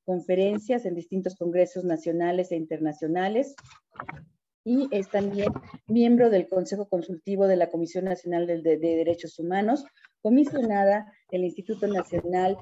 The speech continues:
de Transparencia y Acceso a la Información Pública Gubernamental, presentando esta semblanza de una manera realmente muy sucinta,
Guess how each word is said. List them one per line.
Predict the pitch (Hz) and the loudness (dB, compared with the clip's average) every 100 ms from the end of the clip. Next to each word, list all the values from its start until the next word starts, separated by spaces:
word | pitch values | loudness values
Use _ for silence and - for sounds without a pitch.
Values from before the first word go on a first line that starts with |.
| - _ | -10 _
de | 180 | -4
Transparencia | - 220 233 - 180 180 175 190 185 | 2 0 0 -2 -2 -2 -2 -2 0
y | 185 | 0
Acceso | 170 - 185 180 | 0 0 -4 -2
a | 190 | -2
la | 175 | -2
Información | 170 170 165 185 190 | -6 -6 -6 -6 -6
Pública | - - 185 - 185 185 _ - | -8 -8 -8 -4 -4 -4 _ -6
Gubernamental, | 208 208 190 170 165 - 190 226 233 - - | -2 0 -2 -2 -2 0 0 -2 -4 -20 -12
presentando | 180 190 190 202 214 214 - | -6 -2 0 2 2 2 0
esta | 185 185 | -2 -4
semblanza | 196 190 185 185 185 208 | -4 -2 -2 -2 -2 -2
de | 185 | -2
una | 180 185 | -2 -4
manera | 180 175 | -4 -4
realmente | 175 175 180 170 180 | -4 -4 -4 -4 -4
muy | 190 208 | -2 -4
sucinta, | 202 190 208 190 - 214 | -8 -10 -4 -4 -2 -4